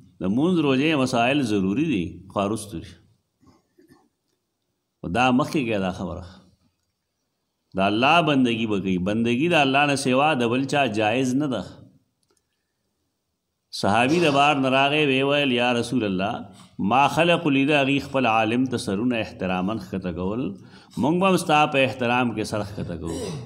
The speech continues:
د هغه څه جواب و؟ اعبدوا ربکم واکرموا اخاکم.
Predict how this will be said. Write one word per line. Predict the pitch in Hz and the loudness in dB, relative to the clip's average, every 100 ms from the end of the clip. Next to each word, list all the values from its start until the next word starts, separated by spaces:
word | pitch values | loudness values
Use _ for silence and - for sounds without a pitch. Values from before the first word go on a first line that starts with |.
| - - - - - - _ _ _ _ _ _ 87 | -16 -20 -20 -20 -20 -20 _ _ _ _ _ _ -6
د | 90 | -2
هغه | 113 | -2
څه | 117 131 | -2 0
جواب | 123 117 | 0 0
و؟ | 104 - - - _ _ - - _ _ _ _ _ _ _ _ - - _ - | -4 -8 -16 -20 _ _ -20 -20 _ _ _ _ _ _ _ _ -20 -20 _ 0
اعبدوا | 175 175 165 156 156 127 | 2 2 2 4 4 4
ربکم | 139 123 120 147 | 2 0 0 0
واکرموا | 165 117 113 110 98 98 90 | 2 2 0 0 -2 0 -2
اخاکم. | 87 85 80 - | -4 -10 -14 -20